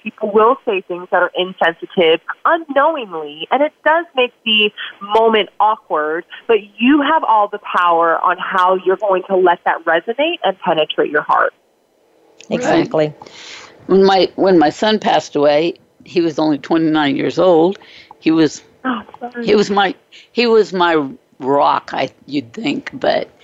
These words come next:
Speaker 3: I mean, he was mentally challenged, and he lived with me, and I adored him. My sister
Speaker 1: Mm.
Speaker 3: said to me when he passed away, her words to me was,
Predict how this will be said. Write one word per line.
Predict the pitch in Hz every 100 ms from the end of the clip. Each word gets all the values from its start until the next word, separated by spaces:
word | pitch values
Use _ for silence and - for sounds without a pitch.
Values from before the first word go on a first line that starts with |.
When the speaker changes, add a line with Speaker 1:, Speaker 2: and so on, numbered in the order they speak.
| - -
Speaker 3:
I | 160
mean, | 156
he | 170
was | 156 160
mentally | 170 156 143
challenged, | - 160 147 143 143 - -
and | 147 139 135 135 135 135 -
he | 139
lived | 147 143 123
with | 135 139 135
me, | 139 139 139 - -
and | 143 143 143 131 - _ -
I | 156
adored | 139 147 170 143
him. | 123 98 _ _ - - _ -
My | 165
sister | 180 - 214 - 240
Speaker 1:
Mm. | 233 214
Speaker 3:
said | 175 139
to | 147
me | 151
when | 147
he | 143
passed | - - 156 -
away, | 147 156 151 131 - _ _ _ _ _ _
her | - 170
words | 151 165 139 -
to | 156
me | 156
was, | 135 131 127